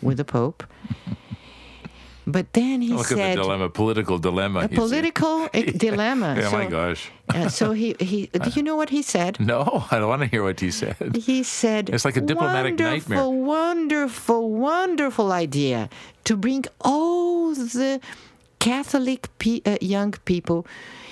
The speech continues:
Speaker 1: but also to bring all young people from all religions from the world to be together under Jesus, the re-, the Redeemer,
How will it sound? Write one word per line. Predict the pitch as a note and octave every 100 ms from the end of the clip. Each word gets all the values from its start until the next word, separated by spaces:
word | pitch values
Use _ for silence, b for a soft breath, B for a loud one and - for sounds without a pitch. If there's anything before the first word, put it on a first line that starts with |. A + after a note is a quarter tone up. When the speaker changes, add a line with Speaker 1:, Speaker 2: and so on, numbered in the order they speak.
| B B
Speaker 1:
but | E3 F#3 G3
also | A#3+ D#4+ F#4 - A3+
to | G3+ - G#3
bring | D3+ F#3+ F#3+ F3+ B B _
all | F3+ A#3+ C#4+ C#4+ D4 D4 -
young | - G3+ G#3+ G3 G3 G3 F3 -
people | - F3+ E3 E3+
from | - E3+ -
all | F#3 G#3+ A3+
religions | A3+ G#3+ F#3+ E3+ C#3+ D#3+ D#3+ -
from | - C#3+
the | C#3+
world | C#3 B2+ B2 B2+
to | -
be | C#3 E3+
together | - B2+ C3 B2+ C3 C3 B B -
under | A3 C4 B3+ C#4 C#4 B -
Jesus, | D3+ G#3 G3+ G3 G3 - - B -
the | - F3 F3 D3+ B
re-, | C#3+ G3+ F#3+ C3+ - -
the | C#3 D#3+ G3
Redeemer, | G3 D#3+ D#3+ D#3+ D#3+ E3+